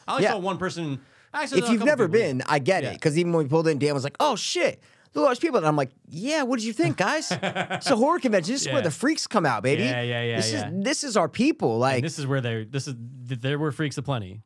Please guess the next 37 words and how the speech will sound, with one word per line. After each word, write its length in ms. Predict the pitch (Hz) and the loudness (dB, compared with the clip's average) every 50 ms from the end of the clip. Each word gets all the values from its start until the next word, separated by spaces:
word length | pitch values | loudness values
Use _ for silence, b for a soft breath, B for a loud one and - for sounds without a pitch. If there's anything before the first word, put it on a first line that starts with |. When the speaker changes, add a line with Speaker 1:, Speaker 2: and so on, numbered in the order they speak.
| _ _ - | _ _ 0
Speaker 2:
yeah, 140 | 196 285 262 | 0 2 2
that's 160 | 196 170 - | 0 -2 0
what 100 | 208 214 | 2 2
I 60 | 196 180 | 2 2
Speaker 1:
But 80 | 208 277 | 2 2
I'm 40 | |
Speaker 2:
mean. 0 | 262 | 2
Speaker 1:
one 80 | 175 | 2
Speaker 2:
This, 140 | 151 202 147 | 2 2 0
Speaker 1:
of 80 | 139 120 | 0 2
'em, 40 | 147 | 2
Speaker 2:
you're 80 | 180 208 | 4 4
Speaker 1:
so 80 | 196 208 | 4 2
Speaker 2:
gonna 100 | 190 175 | 0 0
Speaker 1:
yeah. 60 | - | -2
Speaker 2:
see 100 | 151 127 | -4 -6
costumes. 720 | - - 190 185 185 180 170 - - - 156 139 131 123 110 | -4 -2 0 2 2 0 -2 -4 -2 0 2 2 2 2 2
Speaker 1:
Yeah. 120 | 123 139 | 2 2
Speaker 2:
Everybody's 380 | 165 175 165 160 160 160 139 139 | 2 4 4 2 2 2 2 0
in 100 | 127 113 | 0 0
black. 460 | 156 170 180 180 175 160 143 - - | 0 0 2 2 2 2 0 -2 -2
Like, 160 | 131 127 120 | -4 -2 0
that's 180 | - 165 156 - | 0 0 0 0
just 160 | - 175 147 - | -4 -6 -4 -2
what 180 | 120 127 139 139 | 0 0 2 2
it 100 | 123 127 | 2 4
is, 240 | 143 139 120 101 139 | 2 2 0 0 -2
Speaker 1:
No 100 | 143 165 | 0 0
one 100 | 180 175 | 0 0
Speaker 2:
man. 80 | 165 | 0
Speaker 1:
in 40 | - | 0
blackface. 440 | 156 143 127 - 113 95 92 - - _ _ _ _ _ _ _ - | -2 -2 -4 -6 -10 -12 -12 -16 -20 _ _ _ _ _ _ _ 0
Speaker 2:
No, 180 | 127 147 165 | 2 4 4
it, 200 | 175 170 160 170 - _ _ | 4 2 0 -2 -8 _ _
no, 160 | - 160 139 127 | 2 2 2 4
not 180 | 139 156 160 | 2 0 2
blackface. 720 | 170 156 120 - - - 160 139 - 110 110 - - - - | 2 0 0 -2 0 0 0 0 0 -2 -6 -8 -8 -10 -12